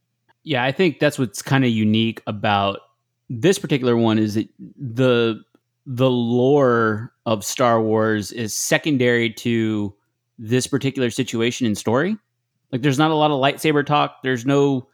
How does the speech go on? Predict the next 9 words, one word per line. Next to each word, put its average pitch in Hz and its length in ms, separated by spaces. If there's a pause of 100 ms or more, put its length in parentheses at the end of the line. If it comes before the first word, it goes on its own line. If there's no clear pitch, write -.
(360)
Skywalker 156 640
talk. 143 380
There's 127 340
no, 135 160
you 156 120
know 165 60
what 160 80
I 156 40
mean? 151 360